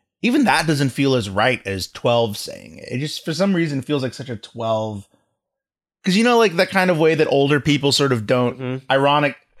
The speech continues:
Speaker 1: not in the way that a lot of, you know, uh, uh, neo-Nazis use the word, but, uh,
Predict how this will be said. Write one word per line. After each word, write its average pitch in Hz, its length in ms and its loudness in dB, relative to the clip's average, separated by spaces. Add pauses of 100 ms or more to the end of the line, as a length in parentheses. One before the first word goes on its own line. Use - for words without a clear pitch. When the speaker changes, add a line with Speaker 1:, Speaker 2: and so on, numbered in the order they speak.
(160)
Speaker 1:
not 185 240 2
in 190 80 2
the 180 80 4
way 156 280 4
that 139 200 2
a 117 60 0
lot 131 260 2
of, 117 260 -2 (360)
you 147 240 2
know, 110 360 0 (120)
uh, 120 280 0 (220)
uh, 117 400 0
neo-Nazis 117 640 -2
use 110 220 -6
the 110 80 -10
word, 98 260 -4
but, 104 160 -6 (380)
uh, 135 300 2